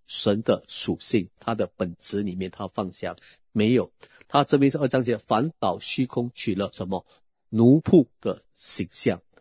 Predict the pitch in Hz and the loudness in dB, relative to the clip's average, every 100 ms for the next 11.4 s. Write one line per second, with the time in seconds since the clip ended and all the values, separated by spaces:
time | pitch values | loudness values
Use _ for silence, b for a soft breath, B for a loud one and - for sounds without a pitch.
0 | _ - 92 - 123 135 117 - 104 78 | _ -8 -8 -2 2 4 4 0 -6 -6
1 | - 101 - - 85 85 b b b b | -8 -12 -10 -12 -12 -16 b b b b
2 | 120 143 - 214 196 180 160 147 147 - | 0 2 6 8 8 6 6 4 0 0
3 | 180 160 143 - 175 135 131 131 117 - | 2 2 2 2 4 4 4 4 4 2
4 | 127 117 - 123 110 117 B _ _ 120 | 0 0 0 -2 -2 -6 B _ _ 4
5 | 107 - 165 160 127 - 135 - - 214 | 4 4 2 4 2 0 -2 -2 2 2
6 | - - 92 110 - 131 - 135 123 123 | 2 -6 0 0 2 -2 2 2 2 2
7 | 98 90 107 104 B B B _ 139 202 | 0 2 0 0 B B B _ 8 10
8 | 185 175 180 170 - 165 165 - 104 - | 8 6 6 6 6 2 2 0 -2 0
9 | 110 - - 127 104 101 92 - 117 120 | 0 -2 -2 -2 -2 -2 -2 2 2 2
10 | 117 - 110 120 110 - 82 - 123 107 | -2 0 2 4 2 0 -6 0 0 0
11 | - 107 110 | -2 2 2